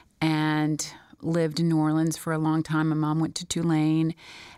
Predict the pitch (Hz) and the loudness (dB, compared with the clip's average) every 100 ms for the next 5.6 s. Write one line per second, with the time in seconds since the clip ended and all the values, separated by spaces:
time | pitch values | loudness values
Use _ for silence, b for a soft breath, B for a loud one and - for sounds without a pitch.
0 | _ 165 156 156 156 165 160 160 151 151 | _ -2 0 2 2 2 2 0 -2 -2
1 | - 156 151 143 - 151 156 165 160 160 | -4 -4 -4 -4 -4 -6 -4 -4 -2 -2
2 | 160 147 151 151 160 - 180 151 151 151 | -2 -2 -2 -2 -2 -2 -4 -2 0 0
3 | 151 156 156 156 143 - 165 151 147 143 | 0 -2 -2 -2 -4 -6 -2 0 0 0
4 | 143 - - 170 160 151 151 151 - 135 | -2 -4 -4 0 0 2 0 -4 -4 -6
5 | - - 190 - - - | -6 -6 -4 -4 -6 -6